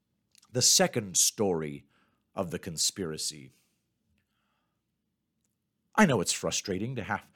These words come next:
to wait and see when Durham decides to make his next move and what that next move will be. But it can't be helped.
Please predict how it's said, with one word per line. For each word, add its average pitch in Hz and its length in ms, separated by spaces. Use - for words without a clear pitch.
to 117 100
wait 98 320
and 92 120
see - 400
when 117 300
Durham 113 280
decides 110 380
to 110 100
make 110 220
his 98 140
next 110 240
move 143 260
and 104 140
what 139 180
that 117 220
next 131 240
move 127 200
will 117 140
be. 127 460
But 104 100
it 76 100
can't 80 220
be 73 80
helped. - 540